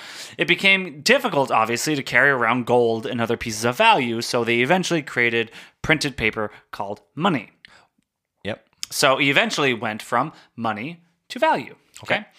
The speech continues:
Speaker 1: But in order for someone to deem something as valuable, there must be trust,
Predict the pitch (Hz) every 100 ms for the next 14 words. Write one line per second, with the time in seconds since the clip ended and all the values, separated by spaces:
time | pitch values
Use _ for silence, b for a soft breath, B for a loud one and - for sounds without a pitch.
0 | B B B 185 220 269 302 269 202 190
1 | 175 170 156 143 170 170 143 131 123 120
2 | 180 240 196 113 110 117 160 175 214 214
3 | - 131 135 - - - 180 123 - -